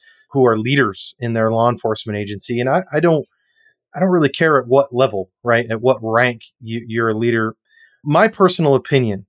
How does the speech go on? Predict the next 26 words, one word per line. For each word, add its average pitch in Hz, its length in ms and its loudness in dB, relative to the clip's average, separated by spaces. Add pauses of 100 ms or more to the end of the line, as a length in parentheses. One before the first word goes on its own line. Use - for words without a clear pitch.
(140)
and 135 140 -2
it 135 120 -4
doesn't, 180 300 2 (380)
it - 80 -18
doesn't 196 240 -6
matter 165 280 2
whether 143 240 4
you're 131 260 2
in 110 140 -2
municipal 147 540 -2
law 139 220 4
enforcement, 135 640 -2 (440)
federal 139 500 2
law 120 200 6
enforcement, 117 600 -4 (460)
county 156 340 0
law 127 220 6
enforcement. 120 600 -2 (480)
I 139 140 4
think 190 300 2
far 160 280 2
too 143 300 -2
often 123 560 2 (400)
law 127 260 4
enforcement 151 560 -2
agencies 123 800 -2